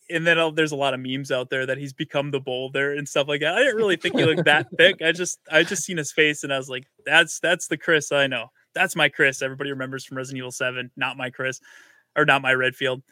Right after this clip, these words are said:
Speaker 1: Uh, but that's my Redfield." Uh, but then when he just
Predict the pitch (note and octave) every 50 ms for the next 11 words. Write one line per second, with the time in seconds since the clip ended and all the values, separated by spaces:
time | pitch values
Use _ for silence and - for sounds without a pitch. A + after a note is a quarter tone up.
0 | _ _ _ - C3+ C3 B2+ B2+ - - D3 - D#3+ D#3+ D3+ - C#3+ C#3+ C#3 C3+
1 | C3 - - C#3 C3+ C3 - D3+ C#3+ C3+ C3 B2+ C#3+ - D3 - E3 E3+ F3 E3+
2 | E3+ D#3+ D3+ D#3 D3 C#3+ C#3+ C3